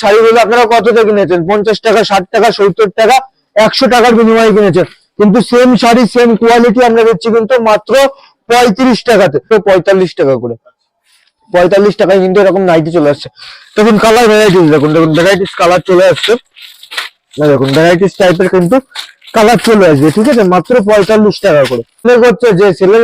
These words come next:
মার্কেট চলে এসেছে, আমি কিছু হকারি আইটেম নিয়ে বিজনেস করতে চাইছি, তো তাদের জন্য একটাই কথা বলবো, হকারি আইটেমের মধ্যে এমন কোনো আইটেম নেই যেটা আপনি মহাপ্রভু শাড়ি কুটিরে পাবেন না। এ to জেড সমস্ত ধরনের আইটেম কিন্তু আমাদের কাছে পেয়ে যাচ্ছেন। দেখুন, এরকম টাইপের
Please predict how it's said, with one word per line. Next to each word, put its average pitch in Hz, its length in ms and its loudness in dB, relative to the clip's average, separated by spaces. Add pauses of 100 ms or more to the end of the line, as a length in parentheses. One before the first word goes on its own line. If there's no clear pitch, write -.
মার্কেট 196 320 0
চলে 220 180 2
এসেছে, 208 220 -2
আমি 202 180 -2
কিছু 208 180 -4 (120)
হকারি 208 300 0 (100)
আইটেম 208 240 0
নিয়ে 202 160 0
বিজনেস 175 300 -2
করতে 175 240 -4
চাইছি, 175 220 0 (400)
তো 202 120 -2
তাদের 208 240 2
জন্য 220 120 2 (120)
একটাই 226 300 0
কথা 214 180 0
বলবো, 233 160 2 (100)
হকারি 220 320 0 (100)
আইটেমের 247 340 2
মধ্যে 202 220 0
এমন 202 200 0
কোনো 233 140 0 (100)
আইটেম 196 280 0
নেই 240 140 0
যেটা 196 160 -2
আপনি 190 120 -4 (120)
মহাপ্রভু 185 360 -2
শাড়ি 180 180 -2
কুটিরে 190 340 -2
পাবেন 202 260 0
না। 135 60 -12 (440)
এ 214 120 -2
to 247 120 0
জেড 254 200 2
সমস্ত 208 340 -4
ধরনের 214 360 2
আইটেম 214 300 0
কিন্তু 220 220 0
আমাদের 220 240 2
কাছে 208 200 0
পেয়ে 190 120 2
যাচ্ছেন। 175 240 -2
দেখুন, 180 220 0
এরকম 202 280 -2
টাইপের 208 240 -2